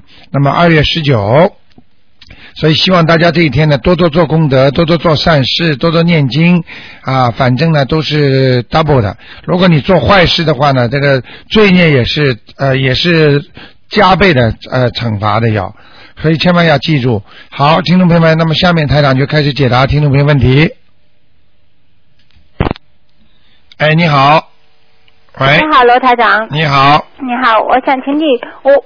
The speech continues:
Speaker 2: 请你帮我，呃，解一个问题，就是那个，
Speaker 1: 啊。
Speaker 2: 呃，我有一个朋友，他是在我们念经的，
Speaker 1: 啊。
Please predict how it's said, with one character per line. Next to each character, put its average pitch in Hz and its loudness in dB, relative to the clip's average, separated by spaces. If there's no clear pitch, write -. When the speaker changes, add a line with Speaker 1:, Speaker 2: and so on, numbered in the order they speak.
Speaker 2:
请 311 2
你 277 -2
帮 269 2
我， 240 4
呃， 240 0
解 233 0
一 220 -6
个 - -2
问 277 2
题， 196 -6
就 - -4
是 247 -2
那 302 2
个， 277 2
Speaker 1:
啊。 233 -4
Speaker 2:
呃， - 0
我 269 4
有 285 2
一 254 -6
个 302 0
朋 233 -4
友， 254 2
他 285 -2
是 277 -4
在 294 4
我 214 6
们 208 -4
念 262 2
经 277 -2
的， - 2
Speaker 1:
啊。 - -2